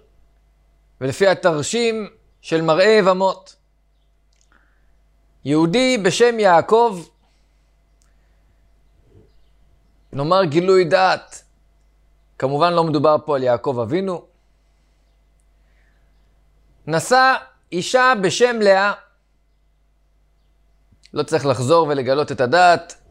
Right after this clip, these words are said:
שאין שום קשר בינה לבין אמנו לאה, עליה השלום. נולדה להם בת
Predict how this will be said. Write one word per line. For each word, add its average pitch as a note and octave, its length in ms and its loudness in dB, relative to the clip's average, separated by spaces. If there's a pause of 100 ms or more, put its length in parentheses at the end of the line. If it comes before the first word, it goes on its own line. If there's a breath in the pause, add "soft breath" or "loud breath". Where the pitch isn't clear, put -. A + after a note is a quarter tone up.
(120)
שאין D3 320 -4
שום C3+ 260 -8
קשר E3 340 0
בינה C#3+ 340 -2
לבין E3+ 600 0 (1040)
אמנו F#3+ 460 0
לאה, F3+ 400 2
עליה E3+ 340 4
השלום. D#3+ 420 -2 (2000 soft breath)
נולדה F3 420 2
להם G3 360 -2
בת A3+ 420 -2